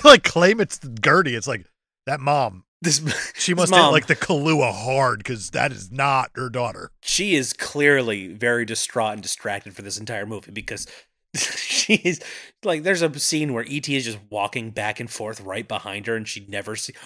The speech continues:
Speaker 2: a drunk alien is
Speaker 1: <laughs>
Speaker 2: rampaging through her living room and kitchen and she has no idea it's happening.
Speaker 1: She hits E T with the fridge door. <laughs> He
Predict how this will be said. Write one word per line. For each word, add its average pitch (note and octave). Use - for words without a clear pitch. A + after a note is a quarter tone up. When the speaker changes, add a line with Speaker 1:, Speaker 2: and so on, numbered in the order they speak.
Speaker 2:
a C3+
drunk D3
alien C#3
is G#3
Speaker 1:
<laughs> -
Speaker 2:
rampaging C#3+
through C3+
her C#3
living B2
room A#2+
and A2
kitchen A#2
and C3
she D3+
has B2
no C3
idea G#2+
it's G#2
happening. A4
Speaker 1:
She -
hits F#4
E F#4+
T C#4
with F4+
the A3+
fridge G#3
door. B3
<laughs> -
He C4